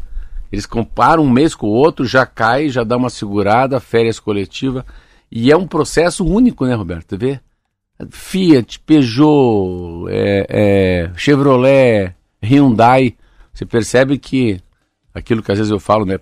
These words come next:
Pau que bate em Chico dá em Francisco. Aqui afeta todos de uma maneira igual.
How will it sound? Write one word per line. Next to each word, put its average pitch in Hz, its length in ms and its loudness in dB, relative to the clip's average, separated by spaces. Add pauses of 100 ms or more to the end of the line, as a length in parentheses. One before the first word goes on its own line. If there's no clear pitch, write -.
(160)
Pau 120 160 4
que 117 120 -6
bate 107 320 0
em - 20 -2
Chico - 320 -6
dá 107 100 -2
em 110 60 0
Francisco. 101 640 -6 (340)
Aqui - 320 -4
afeta 123 420 2
todos 127 540 -2 (440)
de 101 60 -6
uma 107 120 2
maneira 107 320 2
igual. 92 400 -2